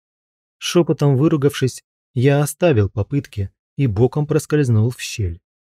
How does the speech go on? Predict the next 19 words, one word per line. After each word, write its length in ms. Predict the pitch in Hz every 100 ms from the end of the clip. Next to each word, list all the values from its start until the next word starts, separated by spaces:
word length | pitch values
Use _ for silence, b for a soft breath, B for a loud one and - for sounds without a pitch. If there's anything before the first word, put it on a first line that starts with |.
| _ _ _
Мишелю, 640 | - 131 131 - 165 110 95
который 380 | 120 - 113 107
был 240 | 104 101
тощим 480 | - 127 - - 95
как 200 | - 92
жерть, 400 | 92 143 - - _ _ _
это 260 | 175 175 165
далось 400 | 143 143 139 -
еще 380 | 139 143 - 147
легче. 480 | 92 90 - 98 92 _ _ _ _ _ _
Мы 220 | 123 143
подкрались 640 | 165 131 - 123 123 143 -
к 100 | -
последней 600 | 139 - 156 135 98 98
двери. 400 | 98 113 98 92 - _ _ _ _ _
Она 240 | 123 160
была 260 | 151 151 156
закрыта 460 | 135 135 147 139
наглухо, 600 | 131 175 131 104 - 98